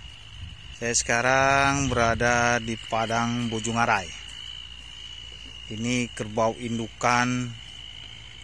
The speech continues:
yang tanduknya super panjang. Wow, luar biasa nih, Mas Bro. Bobot badannya bisa mencapai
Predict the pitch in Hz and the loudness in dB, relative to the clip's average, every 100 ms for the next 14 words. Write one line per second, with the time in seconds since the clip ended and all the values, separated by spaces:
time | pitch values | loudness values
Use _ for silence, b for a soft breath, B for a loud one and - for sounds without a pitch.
0 | - - 113 110 110 110 107 - 113 110 | -16 -8 -2 -2 -2 -4 -4 0 0 -2
1 | 113 113 113 - 110 - 120 160 123 117 | -6 -4 0 0 -2 -4 0 2 4 4
2 | 143 110 82 - - - - - - - | 4 2 -6 -12 -12 -12 -12 -12 -12 -12
3 | - - - - - - 107 113 101 85 | -12 -12 -12 -12 -12 -6 0 2 2 -4
4 | - - - - - - - - - - | -10 -12 -12 -12 -12 -12 -12 -12 -12 -12
5 | - - 95 92 110 110 104 - 123 120 | -12 -10 -8 -4 2 2 4 4 4 2
6 | 117 107 123 151 170 117 - - - - | -2 -2 0 2 0 -2 -10 -12 -12 -10
7 | - - - - - 55 53 53 57 58 | -12 -12 -14 -14 -12 -12 -10 -8 -8 -10
8 | 57 55 55 53 55 57 55 55 57 55 | -10 -10 -10 -10 -12 -10 -10 -10 -12 -14
9 | 53 - - - - - - - - - | -16 -18 -18 -18 -18 -18 -18 -18 -18 -18
10 | - - - - - - - 110 107 117 | -20 -20 -20 -20 -20 -20 -14 -8 -6 -6
11 | 107 113 110 120 120 123 117 - 123 113 | 0 0 2 0 2 0 2 0 0 -6
12 | 110 120 107 - 120 120 113 | -2 -2 0 2 2 2 -2